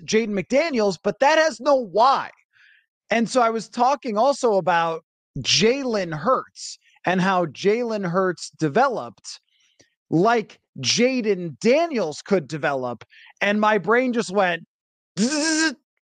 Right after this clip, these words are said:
like, no, it's j-, and so it was a mistake. I heard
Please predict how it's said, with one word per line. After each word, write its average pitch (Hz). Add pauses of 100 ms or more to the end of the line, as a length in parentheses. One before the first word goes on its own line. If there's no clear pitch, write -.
like, 175
no, 202 (300)
it's -
j-, 220 (100)
and 185
so 190 (120)
it 185
was 208
a 240
mistake. 254 (600)
I 220
heard 247